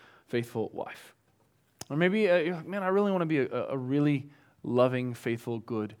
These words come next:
dad." Or, or a, a loving, faithful mom. Or maybe it's business. You want to be a successful business person.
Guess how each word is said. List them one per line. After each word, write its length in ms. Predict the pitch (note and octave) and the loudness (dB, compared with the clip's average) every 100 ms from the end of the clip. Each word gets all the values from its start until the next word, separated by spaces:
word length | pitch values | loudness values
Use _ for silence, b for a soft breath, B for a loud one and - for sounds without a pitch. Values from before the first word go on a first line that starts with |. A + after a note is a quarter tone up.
| _ - | _ -10
dad." 400 | A2 G#2 - - _ _ _ _ _ _ _ _ _ _ _ - | -8 -10 -14 -20 _ _ _ _ _ _ _ _ _ _ _ -10
Or, 460 | - C#3+ D#3+ D#3+ | 0 0 6 6
or 0 | |
a, 420 | D3+ C#3 C#3+ - C3+ | 8 6 4 4 -2
a 60 | C3 | -4
loving, 600 | C3 C3+ C#3 C#3 C#3 B2+ - | -4 0 0 0 -2 -4 -8
faithful 580 | - C#3 C3+ - A2+ A2+ b b | -4 -4 -4 -4 -6 -6 b b
mom. 480 | - A#2 A#2 C2 A#2 - _ _ _ | -8 -6 -6 -8 -16 -20 _ _ _
Or 80 | D#3 | 2
maybe 300 | E3+ G#3 A#3+ | 4 6 4
it's 240 | G3 G3 | 4 2
business. 500 | D3 A3 F3+ B2+ A2 | 4 6 6 0 -4
You 60 | D#3 | -2
want 100 | E3+ | 0
to 60 | F3+ | 2
be 100 | F#3 | 2
a 60 | |
successful 720 | F3 - - - E3 - F3+ | 2 -4 -6 -4 -4 -2 -2
business 520 | D3+ D3+ F3 E3 D3 - | 0 0 -2 -2 -6 -6
person. 600 | - C3 - F#2 F2 | -4 -4 -6 -16 -18